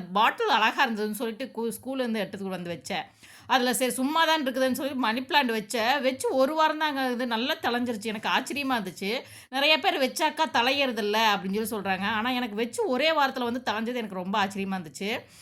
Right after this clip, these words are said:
வேர் நான் வந்துச்சா இல்லையான்னு சொல்லிட்டு ஓப்பன் பண்ணி பார்த்தா வேர் நல்லாவே வளர்ந்துருச்சு. அப்புறம் முன்னாடி ஒரு பவுல் ஒண்ணு வச்சிருக்கேன். அந்த பவுல்ல கொஞ்சம் பூவெல்லாம் கொஞ்சம் போட்டு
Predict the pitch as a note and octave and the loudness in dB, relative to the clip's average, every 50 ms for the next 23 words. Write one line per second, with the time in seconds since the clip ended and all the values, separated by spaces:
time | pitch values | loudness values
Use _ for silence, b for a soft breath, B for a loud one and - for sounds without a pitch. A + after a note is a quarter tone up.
0 | B B B B F#3+ A3 B3+ D4+ F4 F#4 G4+ D#4 C#4+ C4+ C4 B3 A#3 G#3+ G#3+ A#3 | B B B B 4 8 8 8 8 8 6 4 4 4 4 4 2 2 0 0
1 | A3+ A#3+ C4+ B3 - D4+ C#4+ B3+ B3 A#3+ B3 B3 B3+ B3+ B3+ B3 C4 A3 A3+ A#3+ | 0 0 0 0 2 2 2 4 4 2 2 2 0 -2 -2 -2 0 0 0 0
2 | A#3+ C#4 B3+ B3 A#3+ A3+ F#3+ G#3 G3+ G#3 A#3+ G3+ F#3+ G#3 A#3+ A#3+ A#3 G#3+ F#3+ F#3+ | 0 0 0 0 0 -2 -4 -4 -4 -4 -4 -2 -2 -2 -2 -2 -2 -4 -2 0
3 | G3 G#3 A3 A3+ G3+ F#3+ F#3+ F#3 F#3 F3+ - - - G#3 G3 A3+ C4+ A#4+ - - | 0 0 0 0 -2 -2 -2 -4 -6 -8 -8 -8 -8 -6 -4 -4 -6 -6 -10 -18
4 | _ _ _ _ _ _ _ _ _ _ _ _ _ _ b b b b b - | _ _ _ _ _ _ _ _ _ _ _ _ _ _ b b b b b -4
5 | B3+ - D4+ C#4+ C4+ C#4 D4 E4 E4+ E4+ E4 C#4+ C4+ B3 G3+ A3 A#3 A#3+ C#4 D#4 | -2 0 2 2 2 4 4 4 4 6 6 4 4 4 6 6 6 6 4 4
6 | D#4 D4 B3+ A3 G3+ G3 A#3+ A3+ A3 G3+ F#3+ F#3+ G3 F3+ G#3+ B3 C#4+ D#4+ D#4 D4+ | 2 0 0 0 -2 -2 -4 -4 -4 -2 -2 -2 -2 0 0 0 2 2 0 0
7 | D4 C4 A#3 G#3+ A3+ - - C4+ D4 D4+ D4+ D4 C#4 C#4 C4 B3 - A#3+ G#3+ G#3+ | 0 -2 -2 -2 -4 -4 -6 -6 -4 0 2 4 6 6 4 4 2 -2 -4 -4
8 | G3+ G3+ G#3 A3+ G#3+ G3 B3+ | -6 -4 -4 -6 -4 -2 -2